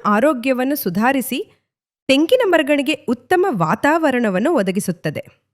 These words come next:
ಮೈಕ್ರೋಬಿ ಡಾಕ್ಟರ್ ಸಾಯಿಲ್ ಮಣ್ಣಿನ ಕ್ಷಾರೀಯತೆಯನ್ನು ಕಡಿಮೆಗೊಳಿಸಿ ಪಿ ಎಚ್ ಮಟ್ಟವನ್ನು ಸಮತೋಲನಗೊಳಿಸಲು ಸಹಾಯ ಮಾಡುತ್ತದೆ.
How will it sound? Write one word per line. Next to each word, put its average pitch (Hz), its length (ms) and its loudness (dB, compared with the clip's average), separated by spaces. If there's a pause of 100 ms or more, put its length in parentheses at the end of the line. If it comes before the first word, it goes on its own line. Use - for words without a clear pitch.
(340)
ಮೈಕ್ರೋಬಿ 214 680 2
ಡಾಕ್ಟರ್ 220 400 0
ಸಾಯಿಲ್ 220 440 0
ಮಣ್ಣಿನ 220 440 0
ಕ್ಷಾರೀಯತೆಯನ್ನು 262 1040 -2
ಕಡಿಮೆಗೊಳಿಸಿ 202 1040 -4 (280)
ಪಿ 330 160 2
ಎಚ್ 466 300 0
ಮಟ್ಟವನ್ನು 254 540 0
ಸಮತೋಲನಗೊಳಿಸಲು 233 1200 0
ಸಹಾಯ 202 500 -2
ಮಾಡುತ್ತದೆ. 156 720 -6